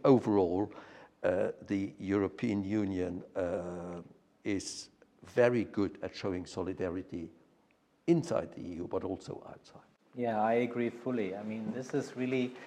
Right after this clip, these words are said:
Speaker 2: what I would say, this sort of European solidarity matters a great deal, and you see this very nicely back also in the book, in the
Speaker 1: Mm-hmm.
Speaker 2: various chapters. If you read the Lithuanian
Speaker 1: Mm-hmm.
Speaker 2: chapter, for example,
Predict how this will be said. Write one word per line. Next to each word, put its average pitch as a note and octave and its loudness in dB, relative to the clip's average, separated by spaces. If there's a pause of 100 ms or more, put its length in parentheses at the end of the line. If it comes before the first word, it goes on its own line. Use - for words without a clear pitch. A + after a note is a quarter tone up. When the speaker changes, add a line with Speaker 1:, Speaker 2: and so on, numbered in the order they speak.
(440)
Speaker 2:
what A#2+ 4
I A2+ 6
would A2+ 4
say, A2+ 6
this B2+ 0
sort B2+ 4
of A2+ 4
European A#2 -2
solidarity G#2+ 0
matters G#2 -2
a - -2
great G#2+ 0
deal, A2+ 0
and F#2 -6
you G2 -6
see A#2 -8
this A2 -8
very A2 2
nicely G#2 -2
back G2 0
also G#2+ -8
in G2+ -6
the G2 -8
book, B2+ -2
in G2+ -6
the G2+ -6
Speaker 1:
Mm-hmm. G2 0
Speaker 2:
various G2+ 2
chapters. - -2
If - -16
you A2 -2
read G#2+ -4
the A2 -2
Lithuanian A2 -2
Speaker 1:
Mm-hmm. F#2+ -4
Speaker 2:
chapter, G#2+ -4
for - -6
example, G#2+ -2